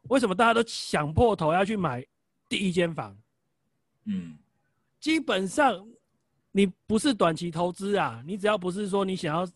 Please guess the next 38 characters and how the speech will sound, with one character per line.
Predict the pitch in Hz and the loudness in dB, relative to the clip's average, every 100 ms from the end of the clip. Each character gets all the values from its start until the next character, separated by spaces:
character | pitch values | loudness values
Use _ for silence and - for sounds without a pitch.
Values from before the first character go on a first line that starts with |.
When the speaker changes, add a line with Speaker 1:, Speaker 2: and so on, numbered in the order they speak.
| _ | _
Speaker 1:
那 | 185 | -4
种 | 185 151 | -4 -6
炒 | - 151 165 | -6 -4 -2
短 | 160 139 | -2 -4
期， | 139 135 | -8 -10
就 | |
是 | 156 175 | -8 -6
我， | 151 143 139 _ _ _ _ | -6 -6 -10 _ _ _ _
我 | 143 147 | -8 -4
现 | 202 | -4
在 | 190 190 165 - _ _ _ | -2 0 -2 -6 _ _ _
买 | 160 147 | -6 -4
一 | 165 | -2
间 | 180 180 | -4 -4
房， | 156 131 | -6 -4
然 | 139 | -4
后 | 170 | -2
我 | 156 135 117 | -4 -6 -10
两 | - 135 | -12 -12
三 | 135 175 | -8 -6
年 | 151 | -6
之 | 135 156 | -6 -6
后 | 151 | -6
我 | 123 | -6
就 | 147 | -6
要 | 147 143 _ | -6 -6 _
那 | - 147 | -12 -10
个 | 143 123 110 _ _ _ _ _ | -10 -10 -12 _ _ _ _ _
出 | - 156 | -8 -4
脱 | 156 156 | 0 0
获 | 151 139 | 0 0
利 | 143 | -2
的 | 123 117 | -4 -6
话， | 135 110 - _ _ _ _ _ _ _ _ | -6 -8 -12 _ _ _ _ _ _ _ _
Speaker 2:
嗯。 | 180 165 226 | -20 -14 -2
Speaker 1:
你 | 269 | 0
只 | - 220 | 0 0
要 | 262 269 | 0 0